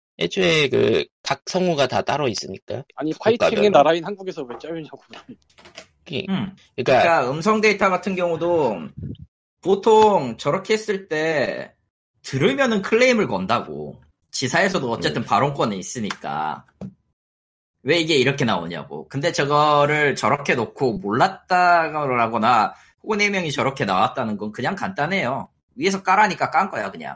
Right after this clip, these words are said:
Speaker 2: 어, 이건 좀 딴 얘기인데, 케이디에이가 유명은 하지만 실제로 활동하고 있는 세상의 그룹은 아니잖아요.
Speaker 1: 그렇죠.
Speaker 3: 뭐, 그렇죠.
Speaker 1: 사이버죠.
Speaker 3: 가상 아이돌이지. 굳이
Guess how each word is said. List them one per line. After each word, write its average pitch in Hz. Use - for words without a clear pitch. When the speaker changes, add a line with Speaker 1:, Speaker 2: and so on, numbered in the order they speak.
Speaker 2:
어, 113
이건 156
좀 175
딴 196
얘기인데, 139
케이디에이가 185
유명은 165
하지만 160
실제로 196
활동하고 196
있는 135
세상의 196
그룹은 127
아니잖아요. 107
Speaker 1:
그렇죠. -
Speaker 3:
뭐, 208
그렇죠. 165
Speaker 1:
사이버죠. 131
Speaker 3:
가상 196
아이돌이지. 127
굳이 117